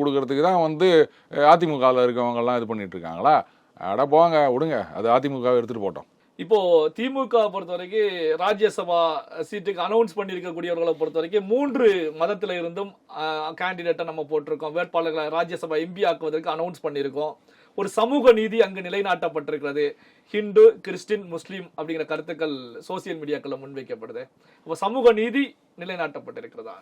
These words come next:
Speaker 1: ஓ, அப்போ மூன்று மதங்களிலிருந்தும், அ, அ, போஸ்டிங் கொடுத்தா அதுதான் சமூக நீதியா? சரி, நம்ம அரசு தலைமை வழக்கறிஞரா ஒருத்தரை நியமனம் பண்ணிக்கிறாங்க,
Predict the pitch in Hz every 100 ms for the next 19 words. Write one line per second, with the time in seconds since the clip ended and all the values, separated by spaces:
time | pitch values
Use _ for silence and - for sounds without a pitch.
0 | _ - 123 107 80 _ - 127 120 151
1 | 143 160 170 156 135 139 160 151 147 143
2 | 139 139 170 208 _ - 139 131 127 120
3 | 113 110 104 - _ _ _ - 120 117
4 | 151 - 147 127 127 120 196 143 139 135
5 | 143 127 110 113 120 113 107 98 95 85
6 | 82 - 123 113 139 135 131 127 123 117
7 | 127 165 - 151 127 113 107 98 _ _
8 | _ 139 143 147 135 113 127 123 110 110
9 | 107 113 101 98 95 95 101 98 90 82
10 | 85 82 76 76